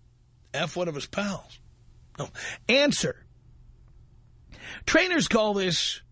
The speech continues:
self-reinforcing behavior. He's not purposely ignoring you. He's just focused on having fun with his buddies. Most trainers wouldn't try to get an animal's attention at this point. For that reason,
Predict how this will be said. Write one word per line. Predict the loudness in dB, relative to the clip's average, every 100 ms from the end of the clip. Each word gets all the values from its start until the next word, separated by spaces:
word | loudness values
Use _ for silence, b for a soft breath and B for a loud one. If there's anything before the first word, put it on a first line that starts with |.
| -20 -20 -20 -14
self-reinforcing | -6 2 4 2 2 0 2 2 2 2 4 2 2 2
behavior. | 2 4 2 0 -4 -10 -20 -20 -20 -20 B B B B
He's | 2 4 4
not | 4 4 6
purposely | 6 6 2 0 2 0 0
ignoring | 0 4 4 4 2
you. | 0
He's | 0 2
just | 0 0
focused | 2 0 2 2
on | 4
having | 4 4 2
fun | 2 4
with | 4 2
his | 2
buddies. | 4 4 2 -2 -4 -6 -8 -16 -20 -20 B B B B B
Most | 2 2 2
trainers | 2 2 2
wouldn't | 0 0 0
try | 4 4
to | 4
get | 4 2
an | 2
animal's | 2 2 2 0
attention | 0 0 2 2
at | 2
this | 0
point. | 2 2 2 -4 B B B B
For | 4
that | 6 6
reason, | 4 4 2